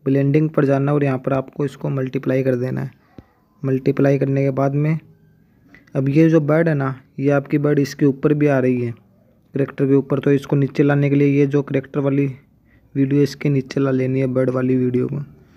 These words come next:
और यहाँ पर ये इसको duplicate करके फिर आगे भी यही जोड़ दो। ये मैं जुगाड़ लगा रहा हूँ थोड़ा।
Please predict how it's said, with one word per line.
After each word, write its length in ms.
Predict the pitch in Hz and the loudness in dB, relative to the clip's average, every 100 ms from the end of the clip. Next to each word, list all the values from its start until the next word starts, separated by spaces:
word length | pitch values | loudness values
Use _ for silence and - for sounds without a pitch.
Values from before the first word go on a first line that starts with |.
| _ _ - _ - | _ _ -20 _ -2
और 140 | 135 | 2
यहाँ 180 | 135 127 | 2 0
पर 140 | 139 | 0
ये 200 | 139 147 151 - _ _ _ _ _ _ - _ _ _ _ - | 0 0 -2 -14 _ _ _ _ _ _ -20 _ _ _ _ -6
इसको 260 | 139 - 147 | -4 0 2
duplicate 520 | 131 - 139 147 143 | 2 0 -2 0 0
करके 340 | 143 135 165 175 - - - - - - | -2 -2 -4 -4 -10 -20 -20 -20 -16 -4
फिर 200 | 139 135 | 0 0
आगे 260 | 131 139 | 2 2
भी 180 | 143 135 | 2 2
यही 160 | 135 131 | 2 0
जोड़ 220 | 127 123 | -2 -2
दो। 180 | 127 120 - - - _ _ _ _ _ _ _ _ _ _ _ _ - - - _ _ _ _ _ _ _ _ _ _ - - _ _ _ _ _ _ - _ _ | -6 -12 -16 -20 -20 _ _ _ _ _ _ _ _ _ _ _ _ -20 -20 -20 _ _ _ _ _ _ _ _ _ _ -20 -20 _ _ _ _ _ _ -20 _ _
ये 160 | 185 139 | 0 2
मैं 140 | 139 131 | 2 2
जुगाड़ 300 | 135 135 139 | 2 0 0
लगा 200 | 131 135 | 0 0
रहा 100 | 147 | -2
हूँ 80 | 147 | -2
थोड़ा। 220 | 143 | -4